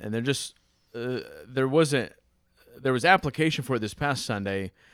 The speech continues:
There's greater application for it this coming Sunday. So I'm gonna, it's gonna make its way in to this coming sermon. But he says, "I appeal to you, therefore, brothers, by the mercies of God, to present your bodies as a living sacrifice, holy and acceptable to God,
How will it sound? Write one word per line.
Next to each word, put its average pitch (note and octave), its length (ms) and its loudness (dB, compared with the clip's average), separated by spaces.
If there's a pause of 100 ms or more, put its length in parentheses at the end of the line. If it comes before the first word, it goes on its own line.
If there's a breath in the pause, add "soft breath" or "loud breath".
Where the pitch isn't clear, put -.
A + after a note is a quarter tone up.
(140 soft breath)
There's G#2+ 120 -10
greater C3+ 460 2
application G#2 540 -2
for G2+ 260 -4
it D#2 80 -8
this F2+ 140 -8
coming A2 340 -6
Sunday. F2+ 320 -10
So - 140 -10
I'm A2 80 -6
gonna, F#2 180 -8 (600 soft breath)
it's G#2+ 140 -8
gonna G2+ 260 -4
make G#2 240 -4
its G2+ 180 -10
way F#2+ 300 -2
in F#2+ 340 -6
to A#2+ 80 -8
this F#2 160 -8
coming G#2+ 300 -6
sermon. F2 360 -8
But F2+ 200 -10 (420 soft breath)
he - 80 -4
says, C#3+ 220 2
"I D3+ 140 6
appeal F3 300 2
to - 120 -6
you, C#3+ 80 2
therefore, B2 300 2
brothers, G#2+ 440 -2
by C3 220 -2
the B2+ 80 0
mercies C#3+ 320 -2
of C3+ 100 -6
God, A#2 280 2
to A#2+ 60 -8
present A#2+ 300 -4
your C#3+ 80 -4
bodies G#2+ 520 -2
as A2+ 200 -8
a A2 60 -4
living C3 200 -2
sacrifice, G#2 720 -6
holy A#2+ 300 -4
and B2+ 80 -6
acceptable B2 460 -10
to C#3+ 120 -10
God, F#2 360 -8